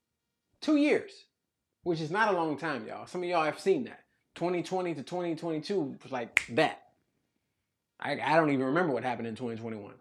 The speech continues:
at this point. <laughs> Some, some of you are laughing 'cause you feel the same way. But, okay, so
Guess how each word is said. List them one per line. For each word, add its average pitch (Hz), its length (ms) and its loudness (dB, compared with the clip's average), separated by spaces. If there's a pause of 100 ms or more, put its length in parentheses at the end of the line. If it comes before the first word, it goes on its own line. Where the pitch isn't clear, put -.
(160)
at 113 120 -8
this 113 140 -12
point. - 220 -16 (840)
<laughs> - 100 -14
Some, - 280 -12
some 160 160 0
of 156 60 0
you 151 100 2
are - 20 4
laughing 165 340 8
'cause 127 140 -8
you 143 80 -2
feel 143 180 -2
the 131 60 -6
same 143 300 -4
way. 165 180 0 (1800)
But, - 240 -2 (680)
okay, 131 280 0
so 127 300 -2